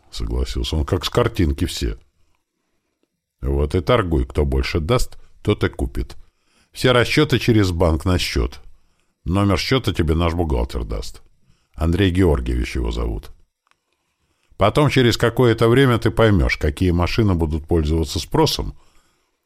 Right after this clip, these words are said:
И вот тут ты уже плотненько начинаешь работать с Туманом", — показал я на Валеру. "Он у нас главный добытчик из облака. С ним и контактируй дальше". Так за обсуждениями мы просидели около часа, может, чуть больше.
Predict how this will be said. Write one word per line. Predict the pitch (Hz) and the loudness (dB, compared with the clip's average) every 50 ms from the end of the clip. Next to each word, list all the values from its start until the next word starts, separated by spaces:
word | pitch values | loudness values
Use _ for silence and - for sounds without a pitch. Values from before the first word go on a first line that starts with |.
| _ _ _ - | _ _ _ -6
И | 82 80 | -2 0
вот | 78 73 76 73 - | 0 0 0 -2 -2
тут | - 156 151 - - | -4 -4 -4 -4 -2
ты | - 135 | 0 0
уже | 120 104 90 92 85 | 2 2 2 0 -2
плотненько | 78 - 90 95 101 - - 147 143 - 123 | 0 0 0 0 0 0 0 -2 0 0 0
начинаешь | 104 87 82 - - - 85 87 98 110 - - | 0 0 0 0 0 0 2 2 0 0 0 0
работать | 95 90 80 73 82 80 - 90 - | 0 0 0 0 -2 0 -2 -4 -4
с | - | -2
Туманом", — | - 101 98 78 64 55 52 50 - - - _ _ _ _ _ _ _ - | -2 0 0 0 0 -2 -4 -8 -10 -12 -14 _ _ _ _ _ _ _ -18
показал | - - - 58 60 57 - 113 - - | -18 -12 -8 -6 -6 -4 -4 -4 -4 -4
я | 58 57 | -4 -4
на | 58 58 | -4 -4
Валеру. | 58 60 60 58 55 53 - - - _ _ _ _ _ _ _ _ _ - - | -4 -4 -4 -4 -6 -8 -10 -12 -14 _ _ _ _ _ _ _ _ _ -20 -6
"Он | - 104 120 139 151 | 0 2 4 4 4
у | 151 | 4
нас | 135 123 123 120 110 | 4 4 4 2 2
главный | 107 110 110 107 101 101 104 101 | 4 4 4 4 4 4 2 2
добытчик | 92 101 90 82 87 92 - - - - - | 4 2 2 2 2 0 0 -2 -6 -2 -2
из | 87 73 67 | 0 0 0
облака. | 62 50 50 50 52 50 - - - - _ _ _ _ _ _ _ _ _ _ _ _ _ _ _ _ _ _ _ _ - | -2 -4 -4 -6 -8 -8 -10 -12 -14 -14 _ _ _ _ _ _ _ _ _ _ _ _ _ _ _ _ _ _ _ _ -12
С | - - - | -8 -2 0
ним | 147 160 156 151 | 2 4 4 2
и | 127 | 2
контактируй | - 92 - 95 85 - - 76 69 64 67 62 | -2 -2 -2 -2 -2 -2 -2 -2 -2 0 -2 -2
дальше". | 57 57 57 - - - - - _ _ _ _ _ _ _ _ _ _ _ _ _ _ _ _ _ _ _ _ _ _ _ _ _ _ _ _ _ _ _ _ - | -2 -4 -4 -6 -6 -8 -10 -14 _ _ _ _ _ _ _ _ _ _ _ _ _ _ _ _ _ _ _ _ _ _ _ _ _ _ _ _ _ _ _ _ -2
Так | - 110 104 92 | -2 0 0 2
за | 87 92 85 | 2 2 2
обсуждениями | 78 - - 92 82 92 120 143 147 127 113 95 92 87 | 2 2 0 0 0 2 2 2 4 4 4 4 4 4
мы | 90 98 95 | 2 2 2
просидели | - 104 95 - - 95 87 113 127 110 101 | 0 0 0 0 0 0 0 2 2 4 4
около | 95 90 - - 101 98 107 101 | 2 2 2 2 2 2 2 0
часа, | - - 85 78 - - 82 | 0 -2 -2 -2 -2 -2 -2
может, | 104 139 143 110 82 - | 0 0 0 0 -2 -4
чуть | - - 69 | -4 -6 -4
больше. | 58 55 52 50 - - - - - - | -4 -6 -6 -6 -6 -6 -6 -6 -8 -8